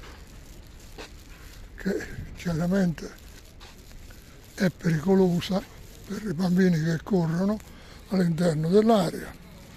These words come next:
Ci sono erbacce presenti intorno ai vari giochi, erbacce presenti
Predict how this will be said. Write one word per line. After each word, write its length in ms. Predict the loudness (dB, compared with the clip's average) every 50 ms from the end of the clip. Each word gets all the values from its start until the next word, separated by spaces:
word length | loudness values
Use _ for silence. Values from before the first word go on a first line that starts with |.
| -20 -20 -20 -20 -20 -20 -18 -18 -20 -18 -18 -20 -20 -18 -16
Ci 140 | -8 -6 -4
sono 320 | -2 -2 0 0 0 0
erbacce 720 | 0 0 0 2 2 2 2 0 -2 -6 -6 -6 -6 -6 -6 -14 -20 -12
presenti 600 | -4 -2 0 0 2 2 0 0 0 -2 -4 -8
intorno 580 | -12 -12 -12 -8 -2 0 2 2 2 0 -4 -4 -2 -2 -4 -4 -6 -10 -10 -10 -12 -12 -12 -12 -10 -6
ai 440 | -4 -4 -2 -2 -2 -2 -4 -6 -8 -12 -20 -20 -20 -20 -20 -20 -20 -20 -20 -12
vari 360 | -6 -6 -6 -4 -4 -4 -6 -4
giochi, 540 | -6 -6 -6 -6 -6 -8 -4 -4 -4 -4 -4 -10 -20 -20 -20 -20 -20 -20 -20 -20 -20 -20 -20 -20 -20 -20 -20 -20 -20 -20 -20 -20 -20 -20 -20 -20 -20 -20 -20 -20 -20 -20 -20 -20 -20 -20 -20 -20 -20 -20 -20 -20 -20 -20 -20 -20 -20 -20 -20 -20 -20 -20 -20 -20 -20 -20 -20 -20 -20 -20 -20 -20 -20 -20 -20 -20 -20 -20 -20 -20 -20 -20 -20 -20 -20 -20 -20 -20 -20 -20 -20 -20 -20 -20 -20 -16 -6 -2
erbacce 600 | 0 0 2 2 2 2 2 -2 -4 -6 -6 -6 -8 -10 -6
presenti 640 | 0 2 2 2 2 0 0 0 -2 -2 -4 -6 -6